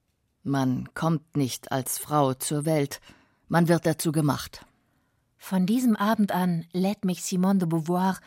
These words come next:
Speaker 2: zu ihren Abendgesellschaften ein.
Speaker 1: Neunzehnhundertsechsundvierzig geht ein Traum in Erfüllung.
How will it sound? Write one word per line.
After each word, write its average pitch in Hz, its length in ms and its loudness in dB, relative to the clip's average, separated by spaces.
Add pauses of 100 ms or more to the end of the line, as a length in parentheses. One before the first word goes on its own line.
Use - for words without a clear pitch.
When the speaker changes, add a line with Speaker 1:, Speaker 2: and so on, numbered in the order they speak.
(240)
Speaker 2:
zu - 140 -4
ihren 190 280 0
Abendgesellschaften 165 920 -4
ein. 160 240 -4 (800)
Speaker 1:
Neunzehnhundertsechsundvierzig 208 1400 0
geht 170 260 -4
ein 165 160 0
Traum 151 320 2
in - 140 -4
Erfüllung. - 500 -8